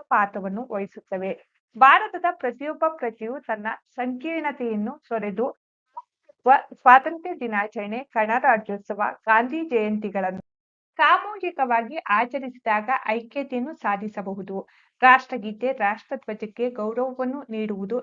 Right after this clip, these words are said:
ರಾಷ್ಟ್ರ ನಾಯಕರ ಉತ್ತಮ ಆದರ್ಶಗಳನ್ನು ಬೆಳೆಸಿಕೊಳ್ಳುವುದು. ರಾಷ್ಟ್ರಕ್ಕೆ ಧಕ್ಕೆ ಉಂಟಾದಾಗ ದೇಶದ ಎಲ್ಲ ಪ್ರಜೆಗಳು ಪರಸ್ಪರ ಸಹಾಯ ಸಹಕಾರದಿಂದ ನಡೆದುಕೊಂಡರೆ ರಾಷ್ಟ್ರೀಯ ಭಾವೈಕ್ಯತೆಯನ್ನು ಸಾರಬಹುದಾಗಿದೆ. ಅಲ್ಲದೆ ರಾಷ್ಟ್ರ ಮಟ್ಟದ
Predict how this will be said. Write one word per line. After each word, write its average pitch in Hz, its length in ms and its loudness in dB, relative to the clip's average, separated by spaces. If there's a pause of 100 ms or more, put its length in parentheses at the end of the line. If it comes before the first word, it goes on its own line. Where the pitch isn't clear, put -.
ರಾಷ್ಟ್ರ 269 360 0
ನಾಯಕರ 220 500 -4
ಉತ್ತಮ 277 440 -10 (160)
ಆದರ್ಶಗಳನ್ನು 233 840 -2 (140)
ಬೆಳೆಸಿಕೊಳ್ಳುವುದು. 214 880 -6 (1000)
ರಾಷ್ಟ್ರಕ್ಕೆ 415 580 6
ಧಕ್ಕೆ 349 300 0
ಉಂಟಾದಾಗ 226 680 0 (160)
ದೇಶದ 247 340 -4 (140)
ಎಲ್ಲ 220 240 -2 (220)
ಪ್ರಜೆಗಳು 233 500 -2
ಪರಸ್ಪರ 220 520 -4 (120)
ಸಹಾಯ 240 600 0
ಸಹಕಾರದಿಂದ 226 1000 -2
ನಡೆದುಕೊಂಡರೆ 214 960 -4
ರಾಷ್ಟ್ರೀಯ 233 460 2
ಭಾವೈಕ್ಯತೆಯನ್ನು 226 920 0
ಸಾರಬಹುದಾಗಿದೆ. 202 1080 0 (380)
ಅಲ್ಲದೆ 262 460 6
ರಾಷ್ಟ್ರ 214 420 0
ಮಟ್ಟದ 214 360 -4